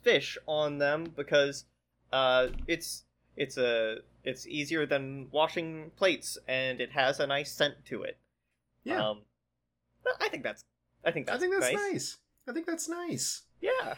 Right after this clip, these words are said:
Speaker 2: And, uh, we don't see how much money Kanamori makes from this, but guaranteed it was more than the ten dollars she gave Asakusa.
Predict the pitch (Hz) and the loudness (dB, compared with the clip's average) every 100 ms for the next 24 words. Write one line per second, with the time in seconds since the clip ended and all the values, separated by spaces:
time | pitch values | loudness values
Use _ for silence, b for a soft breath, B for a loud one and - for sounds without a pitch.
0 | - 160 156 151 147 143 147 311 339 - | 2 4 6 6 6 6 6 4 2 2
1 | 190 180 151 131 139 131 117 127 123 117 | 2 4 4 2 0 0 0 0 0 -2
2 | 113 107 107 - 110 107 - 113 110 - | -2 -2 -4 -4 -6 -6 -4 -2 -2 -4
3 | 131 151 156 151 147 147 135 160 156 131 | 0 4 6 6 4 4 0 0 0 2
4 | 123 120 120 110 127 127 117 117 113 135 | 4 4 2 0 0 0 0 -4 -4 -2
5 | 127 127 123 120 110 - 117 117 113 117 | 0 2 2 0 -2 -4 -2 0 0 -2
6 | 113 107 120 107 85 | -4 -6 -6 -6 -12